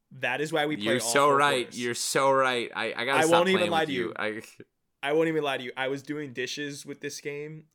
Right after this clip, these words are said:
Speaker 1: and on the Apple T V, if you have the E S P N app, this is not a plug, but if you wanna drop a bag, you can, sideline judgment at gmail dot com.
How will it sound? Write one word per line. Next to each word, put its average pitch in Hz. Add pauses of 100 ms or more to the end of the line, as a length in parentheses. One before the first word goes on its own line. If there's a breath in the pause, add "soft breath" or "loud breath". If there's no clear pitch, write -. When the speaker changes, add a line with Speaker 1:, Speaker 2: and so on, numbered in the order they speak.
Speaker 1:
and 120
on 127
the 120
Apple 131
T 160
V, 214
if 113
you 117
have 113
the 123
E 131
S 135
P -
N 180
app, 113
this 107
is 113
not 120
a 120
plug, 127
but 123
if 117
you 120
wanna 123
drop 131
a -
bag, 135
you 127
can, 127
sideline 120
judgment 120
at 113
gmail 117
dot 104
com. 117